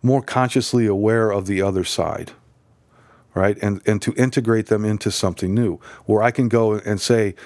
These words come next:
"You know what? Yeah, I feel really bad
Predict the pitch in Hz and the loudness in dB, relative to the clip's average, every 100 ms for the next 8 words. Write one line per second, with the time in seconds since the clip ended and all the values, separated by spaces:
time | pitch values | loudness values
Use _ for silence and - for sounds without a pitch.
0 | - - 113 113 127 151 - - _ - | -18 0 2 2 0 -2 -6 -20 _ 0
1 | 135 110 90 117 - 165 147 104 101 120 | 2 2 2 0 0 0 0 -2 0 0
2 | 127 127 113 107 95 87 - | 2 0 0 -2 0 -2 -4